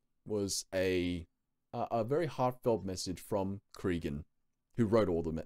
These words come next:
the letters to us, or not all the letters, but those three letters that Storm picked up, um,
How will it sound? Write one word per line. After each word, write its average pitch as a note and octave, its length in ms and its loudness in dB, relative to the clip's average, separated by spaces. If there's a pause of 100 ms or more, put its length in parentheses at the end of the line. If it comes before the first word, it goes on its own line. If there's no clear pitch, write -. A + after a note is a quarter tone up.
(120)
the E2+ 220 -2
letters E2 380 -2
to D#2+ 380 -6 (420)
us, - 420 -4 (140)
or G#2 80 0
not G2+ 120 2
all F#2 220 4
the D2+ 140 -4
letters, D2+ 220 -4
but - 160 -4
those A2 220 4
three G#2 160 2
letters E2+ 280 0
that - 160 -6 (120)
Storm A#2+ 340 6
picked - 260 -6
up, C#2 140 -6 (840)
um, D#2+ 680 0